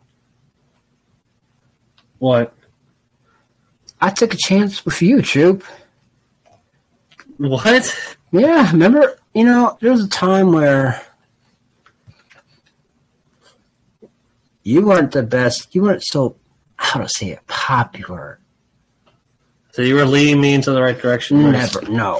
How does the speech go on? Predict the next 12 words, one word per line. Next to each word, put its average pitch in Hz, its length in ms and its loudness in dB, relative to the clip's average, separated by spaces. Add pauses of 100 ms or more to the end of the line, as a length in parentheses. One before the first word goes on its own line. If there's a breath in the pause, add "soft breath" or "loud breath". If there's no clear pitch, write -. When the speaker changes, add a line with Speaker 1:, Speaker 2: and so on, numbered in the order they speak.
Speaker 2:
no, 170 140 -12
no, - 180 -6
no, 208 240 0 (120)
<laughs> - 40 -12
no, 143 600 -2
no. 101 340 -6
You 147 180 0
can 151 200 -2
lead 139 260 0
yourself, - 960 -6
but 92 560 -6 (1400)
Speaker 1:
Fall, 127 360 -4